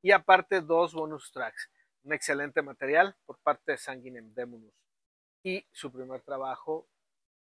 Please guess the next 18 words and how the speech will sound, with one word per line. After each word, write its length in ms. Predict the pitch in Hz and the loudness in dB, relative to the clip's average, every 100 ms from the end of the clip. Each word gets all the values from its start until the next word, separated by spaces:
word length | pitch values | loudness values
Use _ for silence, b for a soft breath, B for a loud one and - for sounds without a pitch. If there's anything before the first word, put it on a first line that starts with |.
| _ _ _ _ _ _ | _ _ _ _ _ _
con 280 | 170 180 190 - | -2 -2 -2 -12
nosotros, 680 | 147 - 151 139 165 147 - | -16 -10 -10 -8 -10 -10 -16
con 200 | 139 135 | -18 -12
Metal 300 | 135 143 135 | -6 -6 -6
Inside 300 | 113 127 110 | -10 -12 -10
Records. 480 | 110 - 110 - - | -12 -12 -18 -20 -8
Ahí 100 | 135 | -6
están 220 | - 139 | -2 -4
los 160 | 135 127 | -4 -2
dos, 380 | 170 220 - _ _ _ _ _ _ _ _ _ _ _ _ _ _ _ _ _ _ _ _ | 0 0 -4 _ _ _ _ _ _ _ _ _ _ _ _ _ _ _ _ _ _ _ _
para 180 | - 117 | -8 -6
si 140 | - 120 | -8 -10
quieren 200 | 135 135 | -10 -8
hacer 220 | - 127 | -8 -10
su 140 | 135 | -10
pedido, 520 | - 123 131 156 170 - | -12 -10 -6 -2 -4 -4
háganlo 500 | 131 131 135 123 - - | -8 -8 -12 -14 -16 -12
pronto 540 | 131 135 - 143 | -12 -10 -10 -12